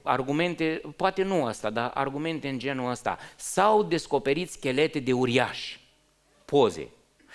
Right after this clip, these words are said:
„Și s-au escavat”, poze. „Și vedeți că există uriașii”, și deci geneza e adevărată. Dragii mei, este un fake.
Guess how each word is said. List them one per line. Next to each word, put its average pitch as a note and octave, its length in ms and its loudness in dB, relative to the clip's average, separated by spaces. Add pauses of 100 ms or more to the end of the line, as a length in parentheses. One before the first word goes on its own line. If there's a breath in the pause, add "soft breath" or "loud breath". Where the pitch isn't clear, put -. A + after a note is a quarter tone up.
(180 loud breath)
„Și G3+ 600 2
s-au G3 300 2
escavat”, F3 800 2 (420)
poze. A2+ 520 2 (320 loud breath)
„Și - 340 2
vedeți E3 340 4
că A3 60 4
există G3+ 300 4
uriașii”, D#3+ 500 4
și F3 260 0
deci D#3+ 180 2
geneza D3+ 320 2
e C#3 40 4
adevărată. C3 540 2
Dragii C#3+ 260 -8
mei, E3 120 2
este D3+ 180 -2
un D3+ 120 0
fake. A3 460 6